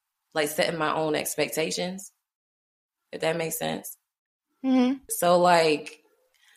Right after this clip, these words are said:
Speaker 1: I don't know. You
Speaker 2: I'm
Speaker 1: have to tell me that you're interested in me in, in most cases. Like, I'm kinda like, "Eh, you know, whatever, in my own little world."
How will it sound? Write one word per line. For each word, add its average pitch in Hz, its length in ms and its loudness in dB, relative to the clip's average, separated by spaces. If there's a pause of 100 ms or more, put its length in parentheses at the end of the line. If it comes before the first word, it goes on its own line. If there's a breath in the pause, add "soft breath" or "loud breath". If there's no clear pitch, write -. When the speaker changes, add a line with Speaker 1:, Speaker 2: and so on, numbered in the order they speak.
(200 soft breath)
Speaker 1:
I 220 100 4
don't 247 160 4
know. 165 500 4 (440)
You 214 120 0
Speaker 2:
I'm 311 60 -2
Speaker 1:
have 294 140 -2
to 240 100 0
tell 226 300 -2
me 220 140 -4
that 190 180 -4
you're 190 100 -4
interested 175 520 -8
in 135 120 -10
me 131 140 -8
in, 151 140 -4
in 156 100 -12
most 190 280 -4
cases. 143 400 -6
Like, 143 160 -4
I'm 185 120 -4
kinda 208 180 -8
like, 220 200 -8
"Eh, 359 320 -6
you 339 120 -8
know, 247 120 -4
whatever, 208 300 -4
in 185 80 -6
my 175 100 -2
own 170 160 -4
little 160 200 -4
world." 147 380 -6